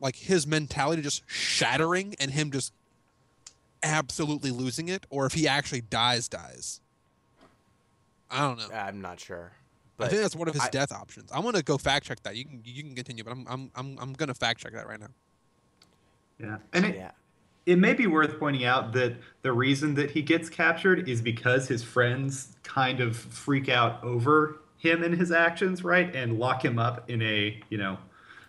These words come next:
Speaker 3: icy barn away from everyone else. Like, it's
Speaker 2: Mm-hmm.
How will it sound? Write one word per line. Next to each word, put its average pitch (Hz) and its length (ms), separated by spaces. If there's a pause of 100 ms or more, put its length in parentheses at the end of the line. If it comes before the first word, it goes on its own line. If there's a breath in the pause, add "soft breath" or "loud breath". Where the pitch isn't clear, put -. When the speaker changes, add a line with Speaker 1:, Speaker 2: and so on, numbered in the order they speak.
(160 loud breath)
Speaker 3:
icy 120 400
barn 107 500
away 113 300
from 135 180
everyone 165 380
else. 185 420
Like, 110 380
it's 127 300
Speaker 2:
Mm-hmm. 143 80